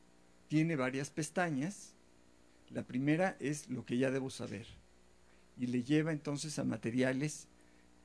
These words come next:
que contribuyen a, digamos, a que el ma-, a que el alumno pueda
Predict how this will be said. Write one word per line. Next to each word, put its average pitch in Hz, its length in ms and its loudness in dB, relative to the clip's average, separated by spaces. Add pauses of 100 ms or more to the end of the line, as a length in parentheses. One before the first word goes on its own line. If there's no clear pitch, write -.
que 147 380 4 (1200)
contribuyen 135 800 0 (300)
a, 127 540 -6 (100)
digamos, 120 440 -4
a 113 60 -8
que 110 140 -10
el 110 80 -6
ma-, 117 220 -4
a 117 160 -6
que 117 120 -6
el 120 80 -4
alumno 135 420 -2
pueda 135 480 0